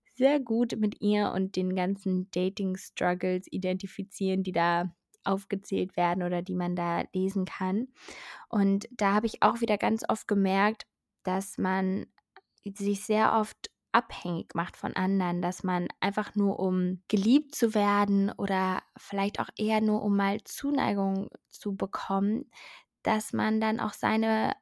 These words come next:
eigenen, ja, Ziele und Dinge so ein bisschen über de-, über Bord wirft, nur um dem anderen gerecht zu werden und um, ja, weiterhin irgendwie eine Art Zuneigung zu bekommen, egal ob man vielleicht dann trotzdem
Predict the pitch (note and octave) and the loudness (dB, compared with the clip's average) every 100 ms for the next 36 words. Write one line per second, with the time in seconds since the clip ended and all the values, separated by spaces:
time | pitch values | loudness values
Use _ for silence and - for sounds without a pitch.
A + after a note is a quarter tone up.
0 | _ A3+ A#3+ A#3 A3 A3 G#3+ A3 - _ | _ -2 0 2 2 2 2 -2 -6 _
1 | _ _ _ _ - G#3+ G#3 G#3 - - | _ _ _ _ -8 -4 -2 -4 -6 -10
2 | - - C4+ B3 A3+ A3 A3 - G#3+ G#3 | -8 -4 0 4 4 6 2 0 -4 -2
3 | A#3 A3+ G#3+ G#3 G#3+ - G#3+ A3 G3+ G3 | 2 2 2 2 -2 -2 -4 -2 -2 -2
4 | - G3+ G#3+ G3 G#3 - A3+ - G3 G#3 | -4 -2 0 0 4 2 2 0 0 0
5 | A3 - - G3+ G3+ G#3 G#3 - G3+ G3+ | -4 -14 -8 0 2 4 2 2 0 4
6 | G3+ G3+ G3+ G#3 G#3 G3 G3 G3+ G#3+ - | 4 2 2 2 2 2 0 -2 -4 -4
7 | - G3 F#3 F#3+ - F#3+ F#3+ - F#3+ F#3 | -6 -2 0 0 -2 -2 -4 -2 0 2
8 | F#3 F#3+ _ - - - _ - F#3 F#3+ | 0 -2 _ -20 -20 -20 _ -6 -2 2
9 | G3 G3 G#3+ F#3 G3 - G3 G3 F#3+ F#3+ | 2 4 2 0 -2 -2 0 2 2 0
10 | G3+ - G3 - - G#3+ G3 F#3+ F#3+ F#3+ | -2 0 0 -2 -2 2 2 2 -2 -4
11 | G3 F#3+ - G3 G3 F#3+ F#3+ F#3+ G3 - | -4 -4 0 0 0 0 2 2 -2 -2
12 | F#3+ F#3+ F#3+ - - G3 F#3+ F#3+ - F#3 | -2 0 -2 -4 -8 -4 -2 -4 -4 -4
13 | F#3+ - G3+ - - F#3+ F#3+ F#3+ | -4 -6 -8 -8 -2 0 0 -2